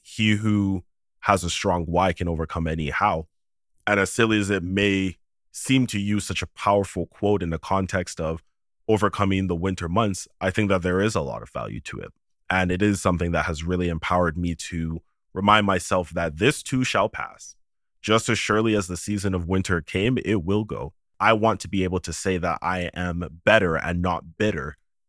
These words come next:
during that time, and that I made good use of the time that I was granted, even if it wasn't in the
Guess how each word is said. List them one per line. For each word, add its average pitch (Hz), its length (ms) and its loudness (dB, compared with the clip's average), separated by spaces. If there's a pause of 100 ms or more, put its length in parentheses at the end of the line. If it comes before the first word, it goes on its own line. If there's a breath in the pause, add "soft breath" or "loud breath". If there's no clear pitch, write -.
(140)
during 98 320 4
that 76 220 -2
time, - 380 -4 (140)
and 90 140 -4
that 87 120 2
I 87 80 2
made 90 340 0
good 90 220 -2
use 87 280 -2
of 73 100 -4
the 73 100 -6
time 80 280 -2
that 69 180 -2
I 71 80 -4
was 71 160 -8
granted, 78 440 -4 (420)
even 117 260 4
if 123 120 4
it 113 100 4
wasn't 98 360 2
in 78 140 -2
the 80 320 -2